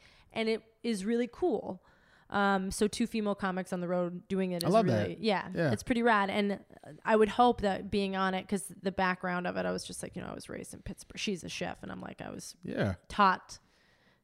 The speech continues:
Speaker 1: to, like, make things very quickly 'cause the game is on.
Speaker 2: Now, I've been lucky to tour, um, last year with another male comedian. What's it like touring as two female comedians, especially doing it in a foreign country?
Speaker 1: Um,
Speaker 2: Is there any major,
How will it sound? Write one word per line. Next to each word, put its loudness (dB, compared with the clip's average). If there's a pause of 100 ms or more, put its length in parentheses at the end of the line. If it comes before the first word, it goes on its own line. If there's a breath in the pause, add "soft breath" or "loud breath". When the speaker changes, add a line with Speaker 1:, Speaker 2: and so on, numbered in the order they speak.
(100)
Speaker 1:
to, -8
like, -6
make -2
things -10
very -8
quickly -16 (120)
'cause -16
the -10
game -10
is -12
on. -12
Speaker 2:
Now, 8
I've 8
been 6
lucky 6
to 4
tour, 6
um, 2
last 0
year 4
with 0
another 6
male 8
comedian. 2 (260 soft breath)
What's 6
it 4
like 4
touring 4
as 4
two 2
female 4
comedians, 4
especially 2
doing 4
it 2
in 0
a -2
foreign 0
country? 0 (1400 soft breath)
Speaker 1:
Um, 6
Speaker 2:
Is 2
there 10
any 8
major, 6